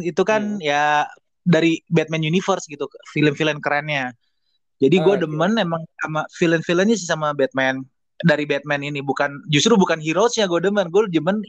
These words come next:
Speaker 1: villains-nya.
Speaker 2: Villain-nya
Speaker 1: Dan
Speaker 2: ya? Oh, oke. Menarik.
Speaker 1: villain-nya.
Speaker 2: Hmm.
Speaker 1: Soalnya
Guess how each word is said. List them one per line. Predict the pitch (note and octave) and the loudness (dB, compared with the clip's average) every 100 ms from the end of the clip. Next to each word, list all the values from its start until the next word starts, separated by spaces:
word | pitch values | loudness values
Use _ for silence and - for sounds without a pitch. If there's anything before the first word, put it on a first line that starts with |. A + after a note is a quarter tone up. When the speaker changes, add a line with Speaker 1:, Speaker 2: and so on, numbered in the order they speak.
| _ - | _ 0
Speaker 1:
villains-nya. | E3 D#3 G#3 G3 F3 D3 - _ _ _ | 2 4 2 0 0 -2 -6 _ _ _
Speaker 2:
Villain-nya | D3+ F#3 G#3 A#3 | -4 0 0 2
Speaker 1:
Dan | F#3 A3+ | 0 0
Speaker 2:
ya? | - - | -6 -8
Oh, | D3 G#3+ G#3+ | -8 -6 -8
oke. | - | -12
Menarik. | A#2 A2 D3+ - | -12 -12 -14 -4
Speaker 1:
villain-nya. | G#3 G#3 C4+ C4+ G3 E3+ D#3+ - _ - _ | 2 4 2 0 -2 -2 -4 -10 _ -20 _
Speaker 2:
Hmm. | A#2 G#2+ G2 | -14 -12 -10
Speaker 1:
Soalnya | F#2 - - F3+ G3+ G#3+ C#4+ D4+ C4 | -10 -6 -4 0 0 2 2 2 0